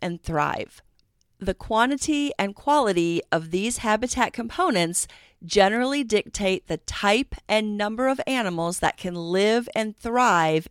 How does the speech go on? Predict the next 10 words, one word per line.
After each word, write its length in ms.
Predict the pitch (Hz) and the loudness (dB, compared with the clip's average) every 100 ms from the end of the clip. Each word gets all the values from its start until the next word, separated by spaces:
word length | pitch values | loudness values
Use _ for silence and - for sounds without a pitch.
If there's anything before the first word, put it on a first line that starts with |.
| - | -4
in 80 | 160 | -4
a 80 | |
particular 580 | - 165 165 - 175 185 - | -2 -6 -6 -4 0 0 0
area. 380 | 156 147 139 - _ _ _ - - - _ _ | -2 -2 -4 -6 _ _ _ -20 -20 -20 _ _
Habitats 680 | - 208 247 - 277 - - - | 4 4 4 0 -2 -2 -4 -2
are 180 | 180 - - | -2 0 6
always 480 | 185 190 202 220 - | 8 8 4 0 -4
changing, 560 | 185 156 165 107 92 _ _ _ | -4 -4 -4 -6 -10 _ _ _
whether 360 | 208 202 170 165 | 2 2 4 0
seasonally, 800 | - - 214 254 262 269 294 | 0 -2 -2 -2 -2 0 -2